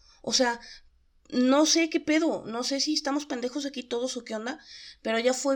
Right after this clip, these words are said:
bien, pero bien ágil el acceso, todo estuvo perfecto. O sea, yo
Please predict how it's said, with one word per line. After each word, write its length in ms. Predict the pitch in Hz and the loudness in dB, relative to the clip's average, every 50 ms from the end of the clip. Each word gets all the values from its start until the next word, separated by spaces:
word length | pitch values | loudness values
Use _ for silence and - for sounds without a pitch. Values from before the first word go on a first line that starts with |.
| 269 269 | 0 -2
bien, 320 | 254 247 254 269 302 330 440 - - _ _ _ _ _ _ _ _ _ _ _ _ | -2 0 2 4 4 2 0 -2 -12 _ _ _ _ _ _ _ _ _ _ _ _
pero 300 | - 233 226 220 220 220 208 220 - | 2 4 4 4 2 0 -4 -6 -2
bien 320 | 240 247 254 262 262 262 - - | 2 4 4 4 4 2 2 2
ágil 400 | 254 262 262 - - 294 285 269 | 2 2 2 0 0 2 2 2
el 120 | 247 220 | 2 0
acceso, 460 | 196 202 - - 262 262 262 269 254 | 0 0 2 2 2 2 2 -2 -2
todo 320 | - - 262 269 285 302 302 | 0 4 4 4 6 4 2
estuvo 460 | 302 - - 277 254 294 311 330 - - _ _ _ - _ _ _ - | 2 0 -2 -2 0 0 0 0 -2 -10 _ _ _ -20 _ _ _ -2
perfecto. 640 | - 220 214 214 - 262 262 262 - - 294 302 - | -2 0 0 0 0 -2 -2 -2 0 -2 -2 -2 -2
O 80 | 214 214 | -2 -2
sea, 120 | - 233 | -4 -2
yo 420 | 220 233 254 277 330 480 - - | 4 6 6 6 6 4 -2 -10